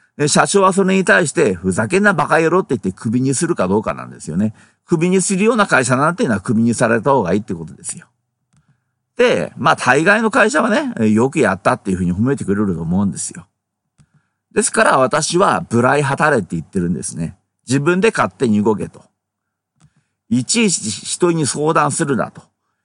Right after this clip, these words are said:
いちいち人に相談しないと、お、できないような、そんなやつはも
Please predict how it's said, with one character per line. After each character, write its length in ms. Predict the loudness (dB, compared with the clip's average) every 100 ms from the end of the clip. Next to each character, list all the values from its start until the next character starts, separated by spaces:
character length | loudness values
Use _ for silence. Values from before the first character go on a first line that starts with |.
| _
い 100 | -4
ち 180 | 0 0
い 40 |
ち 300 | 0 -4 -4
人 240 | -4 0 0
に 160 | 0
相 220 | 0 0 2
談 220 | 2 2
し 120 | 2
な 120 | 2
い 80 | 2
と、 540 | 2 2 2 2 0
お、 80 | 0
で 160 | 0 0
き 140 | 2
な 140 | 2 4
い 80 |
よ 140 | 2 2
う 40 |
な、 120 | 0
そ 280 | -2 0 0
ん 260 | 0 0 0
な 160 | 0
や 140 | 0 -2
つ 120 | 0
は 140 | 0
も 360 | 0 0 -4